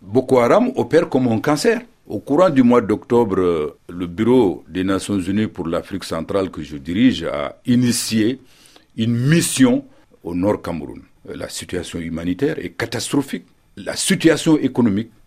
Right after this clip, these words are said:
s'est aggravée parce que il y a un commerce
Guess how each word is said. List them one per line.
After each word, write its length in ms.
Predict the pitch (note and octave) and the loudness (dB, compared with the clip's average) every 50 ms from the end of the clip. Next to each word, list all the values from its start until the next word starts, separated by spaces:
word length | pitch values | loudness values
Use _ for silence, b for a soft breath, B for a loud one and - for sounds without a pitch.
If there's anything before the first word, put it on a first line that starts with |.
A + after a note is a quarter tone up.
| _ _ | _ _
s'est 260 | - - - G#2+ - - _ - | -14 -10 -8 -8 -8 -6 _ 0
aggravée 680 | C#3+ D#3 C3 G#2+ D3+ D3 C#3 C3 A2+ G2 A2+ C3 D3 | 0 0 2 4 4 6 6 6 4 2 0 -2 -4
parce 380 | C3+ _ - G#2 G2 - - | -6 _ -6 -6 -6 -6 -6
que 300 | - - B2 C#3+ D#3+ D#3+ b b b b b b b b | -4 0 0 0 0 -2 b b b b b b b b
il 80 | G2 | -4
y 80 | G2 G2 | -2 0
a 300 | G2 F#2+ F#2 F2 - - _ _ _ _ _ - - | 2 2 0 -2 -4 -8 _ _ _ _ _ -10 -6
un 120 | G#2 - | -6 -4
commerce 540 | - - A#2+ G#2 G#2 A2+ A#2 A#2 - - | -2 0 0 0 2 2 0 0 -2 -8